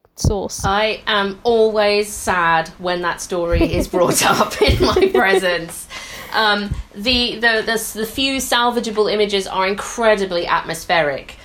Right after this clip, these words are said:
Speaker 2: um, aside from the ridiculous lie about his eyes being, um, his hands being shaky. Um, they do give you a feeling of much more,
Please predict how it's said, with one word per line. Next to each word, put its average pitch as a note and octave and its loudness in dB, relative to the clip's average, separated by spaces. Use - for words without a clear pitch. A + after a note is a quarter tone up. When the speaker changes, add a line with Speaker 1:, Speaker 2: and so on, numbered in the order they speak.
Speaker 2:
um, E3 -2
aside E3+ -2
from F3 -4
the E3+ -6
ridiculous E3 -4
lie D#3 0
about D3 -2
his D3+ -8
eyes D3+ -4
being, D#3 -10
um, D3 -10
his D3 -14
hands D3 -6
being C3+ -10
shaky. C#3+ -6
Um, F3 -2
they F#3+ 0
do F#3+ -4
give F3+ -2
you F3 -4
a F3 -4
feeling E3+ -6
of E3 -8
much E3+ -8
more, D#3+ -8